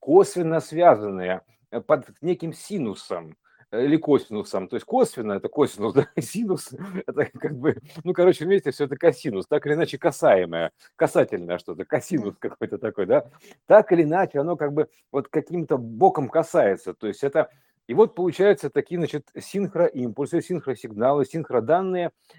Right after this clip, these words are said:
Speaker 1: вот, а, а, они проявляются, то есть в виде там из как-,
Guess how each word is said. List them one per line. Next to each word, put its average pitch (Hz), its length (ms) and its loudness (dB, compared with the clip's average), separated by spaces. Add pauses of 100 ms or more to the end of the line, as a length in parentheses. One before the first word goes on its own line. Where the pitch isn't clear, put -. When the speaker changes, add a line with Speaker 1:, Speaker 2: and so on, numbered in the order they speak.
Speaker 1:
вот, 123 180 -6
а, 127 380 6
а, 160 120 6
они 185 280 2 (120)
проявляются, 156 680 4
то 123 100 -8
есть - 100 -8
в 160 40 -12
виде 180 180 -2
там 107 260 -2
из 98 140 -6
как-, 101 160 -14